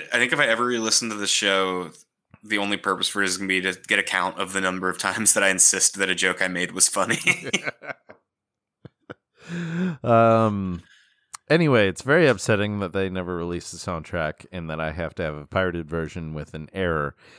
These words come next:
Speaker 2: in the
Speaker 1: Yeah.
Speaker 2: main town's song. And every other version that you, like, find on YouTube or anything also has that problem. So it's, it's like the
Speaker 1: That's really strange.
Speaker 2: Yeah, it's,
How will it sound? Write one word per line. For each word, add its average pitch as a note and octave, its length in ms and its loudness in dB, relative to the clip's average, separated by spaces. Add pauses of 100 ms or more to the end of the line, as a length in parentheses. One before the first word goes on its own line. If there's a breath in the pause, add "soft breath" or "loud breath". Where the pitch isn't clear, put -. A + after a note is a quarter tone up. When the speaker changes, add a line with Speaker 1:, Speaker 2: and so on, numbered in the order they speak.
(180 soft breath)
Speaker 2:
in D2+ 320 -8
the D2 240 -8
Speaker 1:
Yeah. F2 120 -6
Speaker 2:
main B2+ 540 2
town's G2+ 640 0 (100)
song. D#2 500 0 (540 soft breath)
And F2+ 380 -4
every E3+ 280 6
other G3 200 8
version D3 460 4
that D3+ 140 -2
you, A#2+ 120 0
like, G#2+ 180 2
find G#2+ 260 2
on G2 140 0
YouTube G2 400 -2
or B2+ 100 0
anything C3 380 -2
also C3 440 4
has B2 360 2
that G#2 320 4
problem. F2+ 540 2
So F2 260 -6
it's, - 380 -8
it's G2 340 -8
like F#2+ 160 -2
the A2+ 100 0
Speaker 1:
That's F#2 220 0
really F#2+ 220 2
strange. F#2 640 0
Speaker 2:
Yeah, G#2+ 180 6
it's, F2+ 480 -2